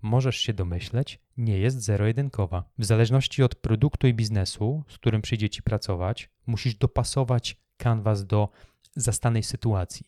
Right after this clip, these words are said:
Jak wchodzisz do nowej firmy i widzisz, że produkt, na którym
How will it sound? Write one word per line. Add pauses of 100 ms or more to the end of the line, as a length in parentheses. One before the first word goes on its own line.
(160)
Jak
wchodzisz
do
nowej
firmy (800)
i
widzisz,
że (100)
produkt, (400)
na
którym